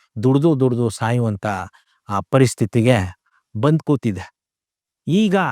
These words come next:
ನಮಗೆ ಬೇಕಾದ ವಿಚಾರದಲ್ಲಿ ಈ ಡಿಲಿಮಿಟೇಷನ್ ಬಗ್ಗೆ ಮತ್ತೆ, ಆ, ಆಟೋನಮಸ್ ಬಗ್ಗೆ, ಇದ್ರ ಬಗ್ಗೆ ಎಲ್ಲ ಒಂದು ಒಳ್ಳೆ, ಆ, ಸ್ಟೆಪ್ಪನ್ನ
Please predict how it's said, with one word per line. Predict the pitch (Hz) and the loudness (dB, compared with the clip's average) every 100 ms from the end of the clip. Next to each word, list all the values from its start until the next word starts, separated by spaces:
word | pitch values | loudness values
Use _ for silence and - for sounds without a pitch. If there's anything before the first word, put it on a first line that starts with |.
| 101 | -6
ನಮಗೆ | 127 123 196 208 | -2 0 2 2
ಬೇಕಾದ | 202 160 175 175 170 160 160 135 | 0 2 0 2 0 2 2 0
ವಿಚಾರದಲ್ಲಿ | 120 123 143 139 120 117 101 117 | -2 -4 -2 -2 -2 -6 -4 -4
ಈ | 160 147 127 131 | -6 -6 -2 2
ಡಿಲಿಮಿಟೇಷನ್ | 139 151 147 139 135 127 135 123 | 2 2 2 0 -2 -2 -2 -2
ಬಗ್ಗೆ | 120 113 127 135 131 - _ - | -2 -2 0 0 -2 -10 _ -6
ಮತ್ತೆ, | 120 139 165 147 113 _ _ | -4 0 2 2 0 _ _
ಆ, | 113 117 107 90 | -2 0 0 0
ಆಟೋನಮಸ್ | 110 180 180 175 151 135 | 2 4 4 4 0 -2
ಬಗ್ಗೆ, | 127 113 117 127 120 | -4 -2 -2 -2 0
ಇದ್ರ | 113 135 | 2 2
ಬಗ್ಗೆ | 120 117 123 | 2 0 2
ಎಲ್ಲ | 131 120 151 120 107 - _ - | 0 2 0 0 -4 -10 _ -4
ಒಂದು | 123 123 | 0 2
ಒಳ್ಳೆ, | 113 120 160 165 139 101 - - | 2 2 4 4 2 -4 -10 -10
ಆ, | 120 123 | -6 -4
ಸ್ಟೆಪ್ಪನ್ನ | - 147 - 139 117 | -2 -4 -2 -2 0